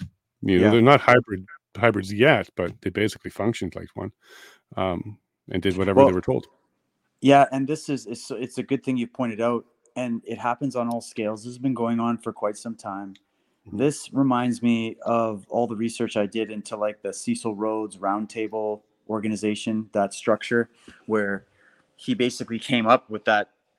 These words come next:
Speaker 2: system. Well, it wasn't just him. This was also something done within a lot of these Masonic orders and whatnot, where, um, a lot of the original Masonic orders, like, back in the sixteen hundreds, seventeen hundreds,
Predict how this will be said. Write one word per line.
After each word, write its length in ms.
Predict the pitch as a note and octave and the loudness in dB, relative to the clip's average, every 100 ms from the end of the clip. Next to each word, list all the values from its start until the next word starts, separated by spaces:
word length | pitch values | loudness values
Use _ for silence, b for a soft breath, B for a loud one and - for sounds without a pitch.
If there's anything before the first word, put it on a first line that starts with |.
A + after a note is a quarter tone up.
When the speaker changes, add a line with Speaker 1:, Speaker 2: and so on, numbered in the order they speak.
| _ | _
Speaker 2:
system. 500 | - B2 A2 A#2+ A#2+ | -10 -10 -8 -8 -8
Well, 80 | G#2 | -8
it 40 | |
wasn't 200 | G#2 G#2 | -10 -14
just 140 | F#2 - | -16 -12
him. 340 | A2+ G2 G2+ - | -10 -10 -14 -18
This 180 | G2+ A#2+ | -16 -14
was 320 | G2+ - - - | -12 -16 -18 -8
also 340 | A2+ A2+ A#2 | -8 -6 -12
something 380 | - A#2+ A2 G2+ | -8 -8 -8 -6
done 280 | G#2+ G#2+ G#2 | -4 -4 -4
within 260 | G2 A2 | -10 -10
a 40 | G2 | -6
lot 160 | G2+ G#2 | -6 -6
of 40 | |
these 140 | G2+ F#2+ | -8 -16
Masonic 440 | F2+ A2+ A2 G#2+ - | -8 -4 -4 -6 -10
orders 440 | G#2 G#2 G#2 G2+ | -12 -8 -8 -10
and 100 | G#2 | -12
whatnot, 420 | G2 - G2+ G2+ G2+ | -12 -10 -8 -8 -8
where, 300 | G#2 G2+ G2+ _ _ _ _ | -10 -10 -12 _ _ _ _
um, 400 | G2+ G#2 G2 G2+ - _ | -4 -2 -4 -10 -16 _
a 60 | A#2+ | -4
lot 240 | B2 D3+ | 2 2
of 60 | C3+ | 2
the 260 | A#2 A2 - | -8 -10 -14
original 640 | G#2 B2 B2+ C#3 A#2 G#2 - | -12 -12 -10 -10 -10 -16 -16
Masonic 440 | G#2 - B2 G#2+ - | -14 -4 -4 -4 -8
orders, 420 | A2+ B2+ G#2 F#2+ | -8 -6 -8 -8
like, 160 | G2 | -6
back 260 | G#2+ G#2+ - | -4 -4 -4
in 80 | G#2+ | -10
the 220 | G2+ F#2 _ _ _ | -10 -12 _ _ _
sixteen 460 | - B2 - A#2+ G#2 | -12 -12 -10 -8 -6
hundreds, 380 | G#2 G#2+ G#2 - | -6 -6 -8 -4
seventeen 380 | A2 G#2 G#2 | -4 -4 -12
hundreds, 520 | F#2+ A2+ A#2+ F#2+ F#2 | -8 -6 -6 -8 -14